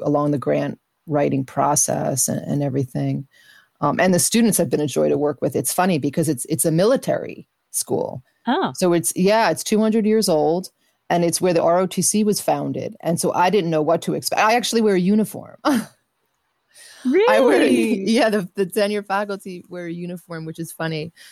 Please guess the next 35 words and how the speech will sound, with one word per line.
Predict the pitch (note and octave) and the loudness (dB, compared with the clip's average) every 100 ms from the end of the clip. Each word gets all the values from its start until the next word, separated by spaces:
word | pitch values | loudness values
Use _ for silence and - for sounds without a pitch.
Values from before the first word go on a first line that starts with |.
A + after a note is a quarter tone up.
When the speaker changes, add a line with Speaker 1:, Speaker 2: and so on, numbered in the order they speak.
| - _ | -20 _
Speaker 1:
So | - E3+ | -2 2
I | E3+ | 4
was | F3 F3+ | 2 2
hired | F#3 F#3+ G#3 | 2 2 2
as | G#3 | -2
a | |
captain, | - F3+ F3+ - | 0 0 0 -2
as | F3+ F3 | -4 -2
a | |
lecturer. | E3 E3 - E3 E3+ | -2 -2 -4 -4 -4
I'm | E3 | -2
now | D#3+ D#3+ | -2 -2
a | E3+ | -2
major. | D#3+ D#3+ D#3+ D#3 D#3+ E3+ E3 _ _ _ - | -2 0 0 -2 -2 -4 -8 _ _ _ -10
The | |
students | E3 - G#3+ G#3+ | -4 0 2 2
are | A3 | 2
great. | G3 G3 G3+ | 2 0 2
They | E3+ | 0
really | E3 F3+ | -2 0
like | F#3 F3 | -2 -2
challenge. | - E3 E3+ E3+ D3 | -2 0 0 -2 -4
It's | B2 | -6
a | |
beautiful | C3 D3+ F3+ G3 F3 | -4 -2 -2 -4 -4
campus. | F3 D#3+ D3+ D#3+ D#3 - - _ _ _ _ | -2 -2 0 -2 0 -2 -6 _ _ _ _
Um, | D3 D3+ | -4 -2
there's | D3+ C#3+ | -2 -2
Payne | E3 F3 F3 | -2 0 2
Mountain | D#3 D#3 D#3+ D#3 | 0 0 -2 -2
right | D#3 D#3 | -2 0
in | D#3 | -2
the | D3+ | -2
background. | C#3+ C#3+ D3 D3 C#3+ C#3 D3 F#3+ | -2 -2 -4 -6 -6 -6 -6 -6
Speaker 2:
Hmm. | F#3 F3 F3 | -6 -10 -10